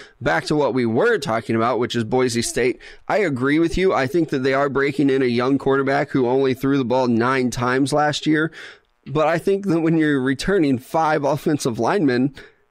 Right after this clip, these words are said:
that's gonna be a little bit easier to do. They do lose a lot, but I still think that Boise is gonna run away with this conference, probably for the foreseeable future. They've just, they've been a powerhouse in the Mountain West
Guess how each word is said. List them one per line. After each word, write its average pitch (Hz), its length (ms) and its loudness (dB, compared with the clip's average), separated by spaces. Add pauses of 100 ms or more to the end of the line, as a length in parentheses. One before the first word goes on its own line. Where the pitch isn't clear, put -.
(140)
that's 185 220 0
gonna 214 160 0
be 180 140 0
a 175 80 2
little 160 220 2
bit 147 200 -2
easier 139 380 2
to 127 80 0
do. 131 180 0
They 160 160 0
do 202 200 0
lose 165 340 0
a 131 40 0
lot, 135 360 0
but 131 260 -4
I 139 140 -2
still 156 280 -2
think 151 260 -2
that - 80 -2
Boise 135 360 0
is 123 80 -2
gonna 127 160 0
run 135 220 0
away 135 180 2
with 131 140 -2
this 120 160 -4
conference, 143 560 -2 (580)
probably 202 340 0
for 160 140 -2
the 156 80 0
foreseeable 147 560 0
future. 123 340 -2
They've 127 160 0
just, 151 200 -4
they've 147 220 -4
been 165 180 -2
a 165 60 -2
powerhouse 143 600 -2
in 139 60 4
the 127 80 4
Mountain 131 300 0
West 139 420 0